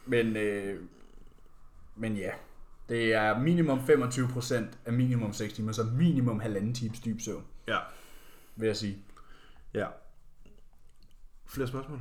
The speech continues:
Speaker 1: Ja, jeg skulle lige ind på appen igen. Du
Speaker 2: Nå,
Speaker 1: ved, jeg var
Speaker 2: undskyld.
Speaker 1: lige ind på Aura. Så har jeg to spørgsmål fra Daniel. Han spørger, øh, bedste low budget mad?
Speaker 2: Proteinpulver.
Speaker 1: Ja. <laughs> Helt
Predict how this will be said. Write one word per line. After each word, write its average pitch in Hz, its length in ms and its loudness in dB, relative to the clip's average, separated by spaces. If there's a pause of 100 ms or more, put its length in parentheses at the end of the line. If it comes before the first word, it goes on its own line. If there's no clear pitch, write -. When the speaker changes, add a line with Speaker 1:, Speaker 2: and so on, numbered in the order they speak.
(100)
Speaker 1:
Ja, 135 100 4 (200)
jeg 117 120 0
skulle 139 240 0
lige 156 120 4
ind 131 120 0
på 123 240 0
appen 131 260 0
igen. 113 320 -2
Du 117 80 -4
Speaker 2:
Nå, 107 60 2
Speaker 1:
ved, 101 80 2
jeg 101 80 0
var 110 60 2
Speaker 2:
undskyld. 120 180 4
Speaker 1:
lige 139 120 6
ind 135 80 2
på 131 80 2
Aura. 104 360 4 (1300)
Så 160 180 8
har 190 160 12
jeg 175 220 10
to 208 180 10
spørgsmål 190 340 6
fra 175 120 6
Daniel. 180 360 6 (1160)
Han 120 120 0
spørger, 110 400 2
øh, 104 180 0
bedste 160 300 4
low 151 280 8
budget 156 420 2
mad? 95 200 0 (1040)
Speaker 2:
Proteinpulver. 113 460 2 (380)
Speaker 1:
Ja. 151 140 8 (440)
<laughs> - 440 -4
Helt 226 200 8